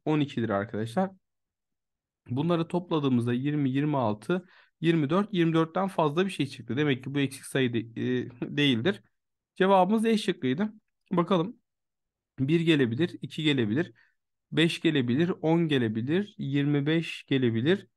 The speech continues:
Başka bir şey gelmez. Bunları topladığımızda arkadaşlar kırk üç yapar. Kırk üç sayısı elliden küçük olduğu için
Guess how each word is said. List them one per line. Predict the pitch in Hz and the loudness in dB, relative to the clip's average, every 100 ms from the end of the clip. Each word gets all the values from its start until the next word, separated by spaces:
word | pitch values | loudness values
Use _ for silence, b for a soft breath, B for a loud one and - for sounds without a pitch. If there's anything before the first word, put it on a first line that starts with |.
| _ _ _ _ - | _ _ _ _ -2
Başka | 147 - | 0 0
bir | 208 | -2
şey | - 180 | 0 0
gelmez. | 143 131 147 220 202 | 2 0 0 -2 -2
Bunları | 196 175 147 | -2 -2 -2
topladığımızda | - 185 170 156 135 123 117 113 | -4 -4 -4 -4 -2 -4 -2 -2
arkadaşlar | 113 113 117 117 214 208 | -2 -4 -8 -6 -4 -2
kırk | 170 151 151 | -2 -4 -6
üç | 139 | -4
yapar. | 117 113 - - | -4 -2 -8 -4
Kırk | 147 143 214 | -4 -4 -6
üç | 214 | -8
sayısı | - 190 143 - 117 117 | -2 -2 -2 -4 -6 -4
elliden | 127 131 131 165 202 | -2 -2 0 0 -2
küçük | - - 170 | -4 -6 -2
olduğu | 143 120 | 0 0
için | 107 113 190 214 - | -2 -2 -2 -2 -4